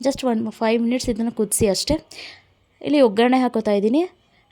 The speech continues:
ನೋಡಿ, ಮೊದಲಿಗೆ ಎಣ್ಣೆ ಇಟ್ಕೊಂಡು ಅದಕ್ಕೆ ಬೆಳ್ಳುಳ್ಳಿ ಮತ್ತು ಸಾಸಿವೆ, ಕರಿಬೇವು ಸೊಪ್ಪು, ಹಾಗೆ ನಾನು ಇಲ್ಲಿ ಹಿಂಗ್ ಹಾಕ್ತಾ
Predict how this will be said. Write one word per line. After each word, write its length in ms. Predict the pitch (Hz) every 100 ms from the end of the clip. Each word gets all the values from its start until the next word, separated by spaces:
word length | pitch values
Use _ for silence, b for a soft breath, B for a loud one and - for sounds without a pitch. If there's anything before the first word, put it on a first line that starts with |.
| -
ನೋಡಿ, 220 | 214 220 214
ಮೊದಲಿಗೆ 320 | 202 196 220 220 202
ಎಣ್ಣೆ 200 | 208 247
ಇಟ್ಕೊಂಡು 420 | 233 - 180 185 254 -
ಅದಕ್ಕೆ 260 | 220 214 226 196
ಬೆಳ್ಳುಳ್ಳಿ 440 | 190 208 190 196 277 - _ -
ಮತ್ತು 160 | 208 202 -
ಸಾಸಿವೆ, 500 | 180 190 - - 202 247 B B B B -
ಕರಿಬೇವು 340 | 240 190 240 247
ಸೊಪ್ಪು, 280 | 190 - 226 277 - _ _ _ _ _ _ _ _ _ _ _ _ _ _ _ _ _ _ _ _ _ _ _ - -
ಹಾಗೆ 200 | 254 262 277
ನಾನು 160 | 254 269 240
ಇಲ್ಲಿ 160 | 247 220
ಹಿಂಗ್ 180 | 226 254
ಹಾಕ್ತಾ 240 | 220 -